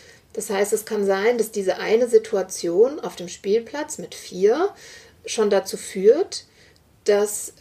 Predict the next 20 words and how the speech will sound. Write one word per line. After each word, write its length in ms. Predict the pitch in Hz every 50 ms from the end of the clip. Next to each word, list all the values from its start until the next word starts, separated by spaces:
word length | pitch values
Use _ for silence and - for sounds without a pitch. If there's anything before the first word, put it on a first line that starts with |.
| - - -
du 100 | - 226
dein 240 | 214 208 196 185 175
Leben 400 | 165 156 165 214 247 262 240 202
lang 520 | 175 175 175 175 185 220 247 269 294 320 330 320 _ _ _ _ _ _ _
vor 400 | - - - 220 208 208 208 202
gewissen 380 | 214 190 208 214 - 277 254
Risiken 720 | 233 214 196 190 190 - 233 233 - 254 254 254 269 262 269
zurückschreckst 1120 | - - 175 196 202 - - - - - - - 320 - - - - - - - - - _ _
und 300 | - 208 214 214 208 -
deswegen 520 | - 175 180 - - - 214 220 233 233 -
auch 180 | 196 190 -
nicht 200 | - 196 196 -
dein 120 | - 202 196
volles 320 | - - 202 190 190 -
Potenzial 640 | - - 190 180 190 185 185 - - 165 180 - -
ausschöpfst, 920 | - - 202 233 240 - - - - - - - - - - - - - -
weil 360 | - 180 175 185 190 220 254 285 320 349 349 349 _ _ _ - - - - - - - - - _ _ _ _ _ _ _ _ _ _ _ _ _ -
könnte 260 | - - 196 190 -
ja 120 | 208 202 185
wehtun. 380 | 165 151 - - - - 175